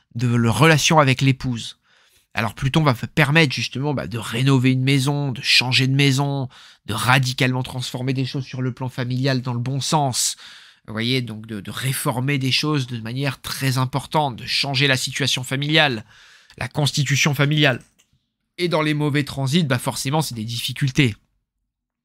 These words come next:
Euh, cambriolage, euh, des,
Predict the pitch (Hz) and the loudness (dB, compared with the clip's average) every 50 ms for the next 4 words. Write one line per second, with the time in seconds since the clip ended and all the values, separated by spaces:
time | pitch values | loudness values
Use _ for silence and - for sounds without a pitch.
0 | - - - - 82 76 80 78 - - - - - _ - 117 104 104 101 107 | -14 -14 -12 -12 -10 -8 -8 -8 -10 -12 -16 -20 -12 _ 0 0 0 0 0 2
1 | 110 117 117 117 120 127 127 127 127 127 131 131 - - - - - - - - | 4 4 6 6 6 6 6 6 6 4 4 4 2 0 -4 -10 -20 -20 -20 -20
2 | - _ _ _ _ _ 50 71 76 67 57 50 55 58 55 - - 73 71 - | -20 _ _ _ _ _ -10 -8 -6 -6 -6 -6 -8 -8 -10 -10 -12 -12 -12 -12
3 | - 50 50 - 58 58 52 64 87 98 82 65 69 - - - - | -12 -12 -12 -12 -12 -12 -10 -10 -10 -10 -10 -10 -10 -10 -12 -12 -14